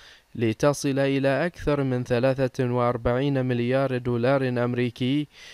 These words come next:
في ألفين وثلاثة وعشرين،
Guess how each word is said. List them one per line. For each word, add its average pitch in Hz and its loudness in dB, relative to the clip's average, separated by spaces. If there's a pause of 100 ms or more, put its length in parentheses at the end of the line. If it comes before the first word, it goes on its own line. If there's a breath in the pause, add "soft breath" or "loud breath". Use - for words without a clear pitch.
(120)
في 135 4
ألفين 156 0
وثلاثة 131 0
وعشرين، 120 -2